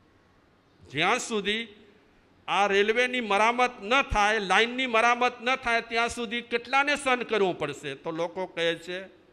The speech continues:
કે પ્રજાને ભારેમાં ભારે વેઠવું પડશે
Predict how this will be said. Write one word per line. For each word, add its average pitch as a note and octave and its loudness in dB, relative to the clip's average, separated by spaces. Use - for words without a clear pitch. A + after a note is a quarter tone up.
કે G3 -2
પ્રજાને F#3+ -2
ભારેમાં A3+ 2
ભારે F3 4
વેઠવું D#3+ -2
પડશે A2 -10